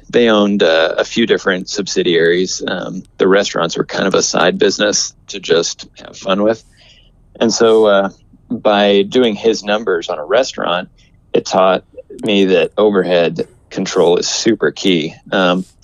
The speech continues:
you know, in a restaurant, you're really lucky to make four percent, uh, return on your investment. And so, I mean, if you screw up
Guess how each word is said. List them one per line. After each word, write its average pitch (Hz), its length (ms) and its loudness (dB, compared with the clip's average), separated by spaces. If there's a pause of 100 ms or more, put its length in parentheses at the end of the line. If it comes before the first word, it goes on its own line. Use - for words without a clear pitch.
(340)
you 123 180 2
know, 104 140 4
in 98 80 4
a 87 60 4
restaurant, 87 720 0
you're 101 480 4
really 104 360 2
lucky 90 500 -2
to - 120 -8
make 82 240 -6
four - 240 0
percent, 98 640 -4 (200)
uh, 87 360 -2 (260)
return 95 380 -4
on 104 160 0
your 95 100 4
investment. 90 560 0 (640)
And 98 160 2
so, 90 600 4
I 113 40 -2
mean, 98 180 0
if 92 160 -2
you 107 100 0
screw 95 400 2
up 90 280 2